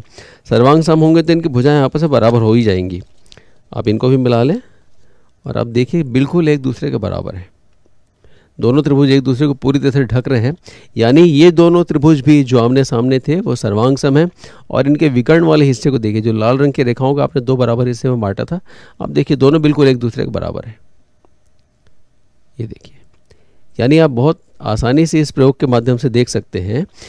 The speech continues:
कि समानांतर चतुर्भुज के विकर्ण एक दूसरे को समद्विभाजित भी करते हैं और चार ऐसे त्रिभुज हमको प्राप्त होते हैं जो,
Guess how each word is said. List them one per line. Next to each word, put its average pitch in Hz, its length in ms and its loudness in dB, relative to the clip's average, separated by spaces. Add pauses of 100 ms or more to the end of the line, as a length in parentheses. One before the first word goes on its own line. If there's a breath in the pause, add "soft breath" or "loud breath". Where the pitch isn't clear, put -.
(180 loud breath)
कि 147 100 0
समानांतर 117 500 0
चतुर्भुज 147 480 -4
के 147 120 0
विकर्ण 135 580 4 (460 soft breath)
एक 127 160 2
दूसरे 110 360 -4
को 160 160 -2
समद्विभाजित 110 680 0
भी 104 120 -2
करते 90 360 -8
हैं 127 260 -2 (420 soft breath)
और - 200 -2
चार 143 420 2
ऐसे 165 260 2
त्रिभुज 135 680 -2
हमको 131 240 0
प्राप्त 110 360 -4
होते 107 220 -6
हैं 120 280 -2 (2250 soft breath)
जो, 131 460 2